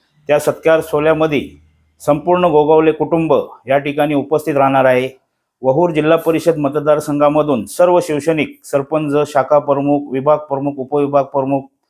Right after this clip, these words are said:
आमचे सर्वांचे ज्येष्ठ मार्गदर्शक जितूभाई सावंत, इक्बाल शेठ चांदले आणि तालुक्याचे सर्व वरिष्ठ पदाधिकारी या ठिकाणी त्या कार्यक्रमाला मोठ्या संख्येने उपस्थित राहणार आहेत. माझे संपूर्ण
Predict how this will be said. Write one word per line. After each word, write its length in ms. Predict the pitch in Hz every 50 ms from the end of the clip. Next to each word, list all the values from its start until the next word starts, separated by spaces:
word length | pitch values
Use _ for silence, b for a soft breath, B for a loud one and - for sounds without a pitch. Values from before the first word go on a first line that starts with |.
| _ _ _ _ _ _ _ -
आमचे 360 | 127 135 143 143 151 151 143 143
सर्वांचे 880 | 143 - 143 143 151 151 151 147 147 156 156 147 143 127 - - - _ _ _ _ _ _ _ _ _ _ -
ज्येष्ठ 280 | 113 127 151 151 151 143
मार्गदर्शक 600 | 143 135 135 139 139 151 147 147 143 143 151 139
जितूभाई 500 | 127 123 135 123 147 143 139 143 143 139
सावंत, 420 | 143 143 139 143 143 127 107 90 - - _ _
इक्बाल 280 | 131 120 127 147 147 147
शेठ 220 | 147 151 151 -
चांदले 400 | - 151 139 151 160 160 143 104 - - - _ _ _ _ _ _
आणि 160 | 123 127 151 - -
तालुक्याचे 500 | 147 139 151 165 160 165 170 165 165 170
सर्व 320 | - - 190 190 185 185
वरिष्ठ 340 | 170 156 160 170 160 - -
पदाधिकारी 720 | 156 - 156 151 147 151 143 151 143 147 151 147 139 113 - - _ _ 104
या 100 | 117 143
ठिकाणी 380 | 151 147 147 139 151 151 156 147
त्या 100 | 147 151
कार्यक्रमाला 720 | - 143 135 143 143 139 147 143 147 147 147 147 147 143 143 143 b b b b b b _
मोठ्या 280 | 127 139 151 143 180 175
संख्येने 540 | 175 160 151 147 143 180 170 165 151 117 95 - - _ _
उपस्थित 420 | 135 135 135 196 190 190 214 190 165
राहणार 280 | 160 156 151 156 147
आहेत. 160 | 147 143 143 139 143 - _ _ _ _ _ -
माझे 200 | 139 156 160 185
संपूर्ण 640 | 180 - 196 190 190 190 226 240 233 220 196 156